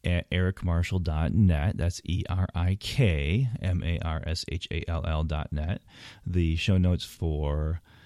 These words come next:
this podcast are at eric marshall dot net slash wet, and this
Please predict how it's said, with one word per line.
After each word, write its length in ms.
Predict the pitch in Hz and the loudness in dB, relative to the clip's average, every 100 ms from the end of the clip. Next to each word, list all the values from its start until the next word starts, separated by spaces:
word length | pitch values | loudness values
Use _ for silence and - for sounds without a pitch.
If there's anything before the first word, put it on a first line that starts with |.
| - - | -14 -6
this 340 | 82 82 80 | 0 0 0
podcast 800 | - 87 85 78 80 78 85 80 | 0 2 2 0 -2 0 -2 -2
are 120 | 78 | -4
at 60 | 82 | -6
eric 300 | - 80 - | -4 -2 0
marshall 380 | 85 80 82 82 | 0 0 0 0
dot 340 | 85 76 73 - | -2 -2 -2 2
net 320 | 82 82 - | 2 2 -2
slash 420 | - 73 - - | -4 -4 -4 0
wet, 200 | 123 156 | -2 0
and 200 | - 90 | 0 2
this 220 | 127 139 | 2 0